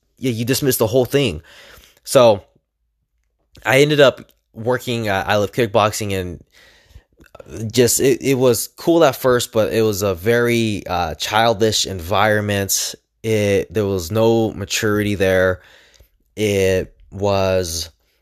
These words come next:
there was no sense of, uh, willingness to, to grow and learn.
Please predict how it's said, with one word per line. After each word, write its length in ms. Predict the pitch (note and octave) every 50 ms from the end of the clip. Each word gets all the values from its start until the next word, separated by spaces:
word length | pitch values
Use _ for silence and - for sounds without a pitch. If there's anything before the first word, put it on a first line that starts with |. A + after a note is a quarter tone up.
| _ _ _ _ _ _ _ -
there 160 | G#2+ A#2+ A2+
was 140 | G#2+ G2 A#2
no 320 | A#2+ A#2 A#2 A2+ G#2+ G#2
sense 320 | G2+ - - A#2 G#2 - A#2
of, 400 | G#2 G2 F#2+ E2 E2+ - - - _ _ -
uh, 180 | - E2 - - - - - - G#2+ F#2 - _ _ _ _ _ -
willingness 600 | C#2+ E2 G2+ B2 C3+ C3 C3+ B2+ B2 A2+ A2 -
to, 300 | - - - G#2+ G2 E2+ - -
to 140 | - G#2
grow 420 | E2 D2 - A2 A#2 A#2 A#2+ A#2 A2+
and 180 | G#2 F#2+ F2+
learn. 440 | F2+ G#2 G#2 A2 A#2 A#2+ A#2+ B2+ C#3